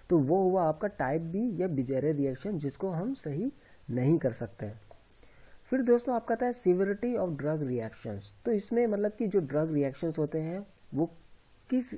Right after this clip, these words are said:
स्टेज के होते हैं, जैसे आपका माइनर होता है, मॉडरेट होता है, सीवियर होता है और लीथल होता है।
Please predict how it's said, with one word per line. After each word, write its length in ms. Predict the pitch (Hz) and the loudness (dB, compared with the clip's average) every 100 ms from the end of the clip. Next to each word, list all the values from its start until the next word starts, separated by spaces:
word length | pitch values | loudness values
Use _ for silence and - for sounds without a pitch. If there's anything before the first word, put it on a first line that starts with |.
| - | -4
स्टेज 440 | 160 - 156 160 | -4 0 0 0
के 100 | 160 | 0
होते 260 | 143 120 113 | -2 -2 -6
हैं, 200 | 110 113 - - - 139 | -8 -12 -20 -20 -8 -4
जैसे 200 | 131 165 | -2 -2
आपका 340 | 139 - 165 | -2 -2 0
माइनर 400 | 135 135 151 180 | 2 4 4 2
होता 240 | 185 196 | 0 -2
है, 80 | 202 | -2
मॉडरेट 580 | 170 123 120 117 143 180 | -2 0 -2 2 2 2
होता 200 | 180 185 | -2 -2
है, 120 | 185 | -4
सीवियर 600 | 190 151 143 143 175 190 170 | -2 2 4 4 4 4 0
होता 200 | 160 180 | -2 -2
है 60 | |
और 100 | 247 | 0
लीथल 380 | 165 127 123 110 | 0 0 -2 -4
होता 220 | 101 | -6
है। 80 | 110 | -10